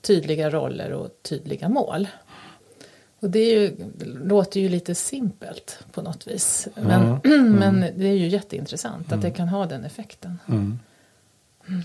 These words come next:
Speaker 2: Sen, eh, eh, det är ju också så att det kan låta lite abstrakt också,
Speaker 1: Mm.
Speaker 2: det här med att man ska ta sin roll.
Speaker 1: Mm.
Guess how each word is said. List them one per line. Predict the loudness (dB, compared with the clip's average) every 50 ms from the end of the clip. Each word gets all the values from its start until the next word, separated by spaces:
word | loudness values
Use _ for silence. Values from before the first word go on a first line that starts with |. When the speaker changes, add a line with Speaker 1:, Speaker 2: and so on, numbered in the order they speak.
| -8 -12 -16 -16 -18 -18 -20 -10 _
Speaker 2:
Sen, | -2 2 6 6 6 8 6 6 4 4 6
eh, | 8 8 8 8 8 8 6 4 0 -4 -8 -10 -12 -12 -6 -2
eh, | 0 0 0 0 0 -2 -6 -10 -16 -20 _ _ -4
det | 0 0 0 0 0 0 0 2
är | 2
ju | 2 2 2 2 2 2 0 -2 -6 -14 _ _
också | -6 -6 -6 -6 -4 -2 0 0
så | 0 0 0 0 0 0 -2
att | -2 -2 -4 -4 -6 -8 _ -12 -12 -12 -12 _ _ _ _
det | -8 -6 -6
kan | -2 0 0 2 2
låta | 2 2 2 0 0 0 0 0
lite | 0 0 0 -2 -2 -4 -4
abstrakt | -4 -6 -6 -4 -4 -4 -2 -2 -4 -6 -6 -6 -10 -14 -14 -14 -14 -12 -10
också, | -4 0 2 4 4 4
Speaker 1:
Mm. | 2 2
Speaker 2:
det | 0 0
här | -2
med | -2 -2 -4 -4
att | -4 -6
man | -6 -6
ska | -4 -6 -6
ta | -4 -2 -2 -2 -2
sin | -2 -2 -2 -2 -2 0
roll. | 2 2 2 2 0 -2 -2 0
Speaker 1:
Mm. | 0 2 2 2 0